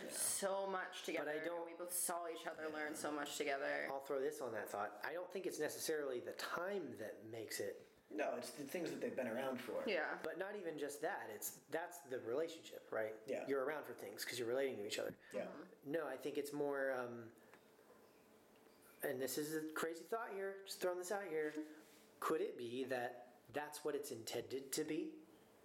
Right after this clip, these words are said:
Speaker 3: That one-on-one relationship, that it's intended to be that kind of melding together of two hearts in that way,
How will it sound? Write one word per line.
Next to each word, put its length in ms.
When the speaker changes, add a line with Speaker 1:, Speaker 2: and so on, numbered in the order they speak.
Speaker 3:
That 240
one-on-one 400
relationship, 640
that 100
it's 180
intended 760
to 120
be 380
that 360
kind 220
of 500
melding 460
together 480
of 160
two 240
hearts 500
in 140
that 160
way, 220